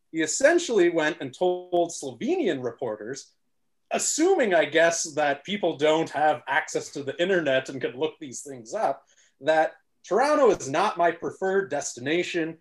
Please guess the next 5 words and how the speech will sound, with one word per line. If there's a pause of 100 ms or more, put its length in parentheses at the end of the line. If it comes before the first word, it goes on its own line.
(220)
I
have
higher
ambitions. (100)
So